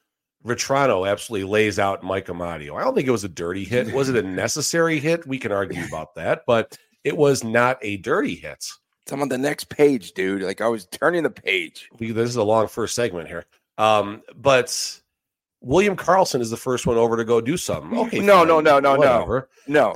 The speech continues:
Speaker 1: He skated
Speaker 2: Theoretically
Speaker 1: over. He skated over at least.
Speaker 2: Did you
Speaker 1: And
Speaker 2: see that on any replay? I
Speaker 1: No,
Speaker 2: saw
Speaker 1: I did
Speaker 2: nothing.
Speaker 1: not. Is
Speaker 2: No,
Speaker 1: it
Speaker 2: no,
Speaker 1: bad?
Speaker 2: no. Again, did it happen? No. It's a
Speaker 1: Oh,
Speaker 2: mirage.
Speaker 1: fair enough. Okay, fair. Okay, I follow what you're saying.
Speaker 2: That's
Speaker 1: Um,
Speaker 2: what they were saying on T V.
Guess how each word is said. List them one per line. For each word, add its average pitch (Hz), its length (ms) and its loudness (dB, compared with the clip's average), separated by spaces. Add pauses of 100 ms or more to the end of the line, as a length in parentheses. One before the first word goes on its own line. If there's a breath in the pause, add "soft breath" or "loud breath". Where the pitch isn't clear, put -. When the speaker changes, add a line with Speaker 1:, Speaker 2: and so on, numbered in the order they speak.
(140)
Speaker 1:
He 170 80 6
skated 151 160 6
Speaker 2:
Theoretically 170 460 8
Speaker 1:
over. 92 480 4
He 196 180 -6
skated 151 400 2
over 87 340 -2
at 73 80 -14
least. 104 200 -4
Speaker 2:
Did - 20 -2
you 143 60 0
Speaker 1:
And 131 100 0
Speaker 2:
see 139 140 4
that 147 160 4
on 143 140 4
any 143 220 0
replay? 139 440 -2
I 113 100 0
Speaker 1:
No, - 0 -
Speaker 2:
saw 123 300 2
Speaker 1:
I 120 160 4
did 117 140 2
Speaker 2:
nothing. 107 120 2
Speaker 1:
not. 87 120 -10 (280)
Is - 100 -6
Speaker 2:
No, - 80 4
Speaker 1:
it - 20 2
Speaker 2:
no, - 80 2
Speaker 1:
bad? 107 180 4
Speaker 2:
no. 120 80 -10 (100)
Again, 135 280 -2 (260)
did 127 140 -2
it 120 100 0
happen? 117 380 -4
No. 190 340 -2
It's 110 180 -10
a 127 40 -8
Speaker 1:
Oh, - 20 -6
Speaker 2:
mirage. 147 300 6
Speaker 1:
fair 156 80 4 (100)
enough. 120 220 4
Okay, 107 260 2
fair. 107 280 2
Okay, 101 200 0
I 98 60 0
follow 95 280 -2
what 85 120 -4
you're 80 80 -12
saying. 76 360 -10
Speaker 2:
That's 104 120 4
Speaker 1:
Um, 110 60 6
Speaker 2:
what 110 100 4
they 160 100 6
were 151 100 0
saying 147 360 0
on 131 100 2
T 135 180 -4
V. 123 200 -2